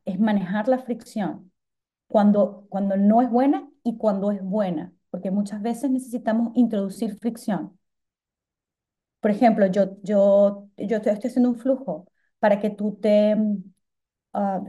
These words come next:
te loguees en una aplicación y tú, eh, pones la huella y eso va muy rápido y no sabes qué pasó. Entonces, a veces hay que introducir algo de fricción para, para que el, el ritmo del intercambio,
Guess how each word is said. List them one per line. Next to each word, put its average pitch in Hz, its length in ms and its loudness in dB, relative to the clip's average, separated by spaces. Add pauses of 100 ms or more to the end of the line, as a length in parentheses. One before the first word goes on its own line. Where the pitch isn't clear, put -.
(120)
te 208 100 2
loguees 202 420 4
en 185 120 0
una 190 120 0
aplicación 220 720 0 (640)
y 214 140 -6
tú, 220 340 -4 (300)
eh, 190 400 0 (300)
pones 240 240 4
la 226 120 6
huella 208 420 2
y 208 80 -2
eso 240 160 -2
va 240 100 8
muy 240 120 6
rápido 254 580 0 (760)
y 240 100 2
no 208 100 0
sabes 233 300 0
qué 233 120 -2
pasó. 220 520 -6 (560)
Entonces, 208 340 -2
a 208 100 4
veces 214 260 -2
hay 240 120 0
que 254 80 2
introducir 233 760 0 (100)
algo 208 260 0
de 240 120 2
fricción 254 760 -2 (320)
para, 202 400 0
para 190 180 0
que 202 100 0
el, 190 480 -4 (120)
el 202 340 -4
ritmo 214 500 0
del 190 120 2
intercambio, 202 800 -2